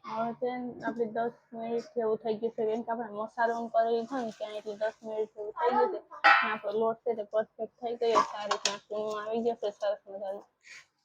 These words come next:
અને હવે તેને ફરી પાછા આપણે છે તે બે થી ત્રણ વખત મથી લેવાનું છે લોટને આ રીતે. કેમ કે લોટને મથી લીધા બાદ જ હવે તેની અંદર છે તે આપણે તેની અંદર આપણે લુવા વાળવાના છે પહેલાં તો.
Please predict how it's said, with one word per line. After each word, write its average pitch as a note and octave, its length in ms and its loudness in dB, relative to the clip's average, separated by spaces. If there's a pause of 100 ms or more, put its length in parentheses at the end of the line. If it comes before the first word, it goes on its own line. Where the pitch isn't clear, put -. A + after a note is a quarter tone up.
(160)
અને G#3+ 100 -2
હવે G3+ 180 0
તેને G#3+ 220 -2
ફરી A3+ 280 4
પાછા G#3+ 280 -8
આપણે A3 220 -2
છે B3 140 0
તે G#3+ 140 -2
બે G#3+ 160 2
થી A3+ 200 2
ત્રણ G#3+ 260 -4
વખત G#3+ 280 -10
મથી G#3+ 340 -6
લેવાનું A3 360 0
છે - 140 -16
લોટને G3+ 380 -4 (960)
આ G#3+ 180 -8
રીતે. G3+ 280 -2 (1700)
કેમ - 220 8
કે A3+ 120 -4
લોટને A3 440 0
મથી G#3+ 340 -6
લીધા A#3+ 320 4
બાદ A3 220 0
જ A#3 120 0
હવે G#3+ 220 0
તેની A3 280 -4
અંદર A3 260 -6
છે - 160 -6
તે A#3 140 -4
આપણે G#3+ 240 -4
તેની G#3+ 200 -2
અંદર A3 200 -6
આપણે - 280 -8
લુવા G#3 340 -2
વાળવાના G#3+ 540 -2
છે G3 120 -2
પહેલાં G3+ 320 -10
તો. A3+ 100 -20